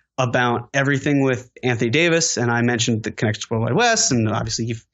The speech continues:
you've talked about that too. So it's, it's, it's some sort of magnet, right? There's this idea of clearly getting Kentucky guys,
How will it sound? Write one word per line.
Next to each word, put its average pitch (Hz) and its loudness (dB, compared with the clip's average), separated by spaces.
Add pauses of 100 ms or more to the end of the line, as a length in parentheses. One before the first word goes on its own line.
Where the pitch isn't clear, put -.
(240)
you've 185 2
talked 180 0
about 156 -2
that 135 0
too. 147 0
So 135 0
it's, - -2 (240)
it's, - -2
it's 165 0
some 175 2
sort 165 0
of 127 -2
magnet, 104 0
right? 156 0
There's 147 0
this 147 -2
idea 160 2
of 143 -2
clearly 143 0
getting 135 0
Kentucky 123 -2
guys, 113 2